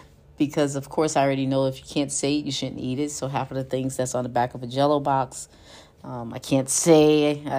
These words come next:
of course, said it in the video as I read it off with my granddaughter. But also, there are some main things that, uh,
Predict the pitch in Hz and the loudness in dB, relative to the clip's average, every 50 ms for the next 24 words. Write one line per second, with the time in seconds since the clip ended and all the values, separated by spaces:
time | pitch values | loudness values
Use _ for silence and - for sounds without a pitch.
0 | 117 - - 143 139 - - - 143 139 - - 135 131 135 131 123 123 120 123 | -4 -6 -10 -18 -20 -14 -8 -8 -6 -6 -4 -6 -6 -4 -4 -4 -6 -6 -6 -6
1 | 139 135 135 131 131 127 123 127 - - - - - 139 123 127 120 120 131 127 | -4 -4 -4 -4 -4 -4 -6 -8 -12 -20 -14 -10 -8 -6 -6 -6 -6 -4 -4 -4
2 | 131 123 123 127 127 - - - - 120 117 113 - 190 202 220 220 202 170 147 | -2 -2 -4 -4 -6 -8 -12 -14 -12 -12 -12 -8 -2 -2 0 0 2 0 0 0
3 | 147 147 160 160 - - - - - - - - - - - 160 165 160 165 160 | 0 -4 -6 -8 -12 -18 -20 -20 -20 -20 -20 -20 -6 -4 0 2 4 2 2 2
4 | - 160 156 147 151 156 151 147 - - 147 143 143 139 139 147 147 143 143 147 | 2 0 0 0 0 -2 -2 -2 0 2 2 4 4 4 2 2 4 4 4 2
5 | 143 143 - 135 131 131 135 135 131 135 131 127 131 131 127 123 120 117 120 | 2 0 -2 -2 -2 -2 -4 -2 -2 -2 -2 0 -2 -2 -4 -4 -4 -6 -6